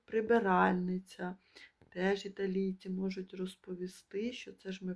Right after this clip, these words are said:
платимо за прибирання, а ти вже й такий неловко себе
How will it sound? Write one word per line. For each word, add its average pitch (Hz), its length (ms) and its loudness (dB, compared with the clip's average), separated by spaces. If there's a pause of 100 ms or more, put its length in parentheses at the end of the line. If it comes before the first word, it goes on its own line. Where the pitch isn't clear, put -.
платимо 185 560 -2
за 190 160 -8
прибирання, 175 960 -2 (380)
а - 80 -20
ти - 140 -8
вже 190 140 -4
й 190 40 -2
такий 190 280 -10
неловко 190 480 0
себе 190 320 -8